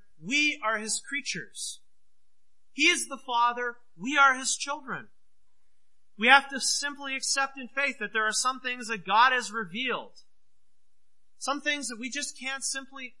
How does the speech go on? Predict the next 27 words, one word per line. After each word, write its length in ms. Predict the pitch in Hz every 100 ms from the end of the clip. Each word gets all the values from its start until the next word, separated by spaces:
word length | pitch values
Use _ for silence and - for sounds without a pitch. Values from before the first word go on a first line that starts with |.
| - - 208
we 100 | 214
can't 280 | 285 269
wrap 300 | 202 240 285
our 120 | 277 254
puny 380 | - 285 285 240 -
created 420 | 247 262 254 165
brains 360 | 180 233 262 214
around 340 | 233 285 294
it. 120 | 120 - - - - - - - - - - - - - - - - - - - - - - - - - - -
So 160 | - 208
we 100 | 208
need 180 | 208 -
to 60 | 208
remind 420 | 185 196 220 196
ourselves 560 | 180 - 190 180 175
of 80 | 165
what 100 | 185
it 140 | 170 -
says 340 | 233 233 165
in 60 | 170
Isaiah 420 | 165 165 180 175
fifty-five, 720 | 185 175 185 - 208 208 143 113 - - - - - -
verse 260 | 156 156 -
eight. 300 | 208 196 - - - - - - - - - - - - -
"For 100 | 170
my 240 | 190 226
thoughts 500 | 226 226 214 208 -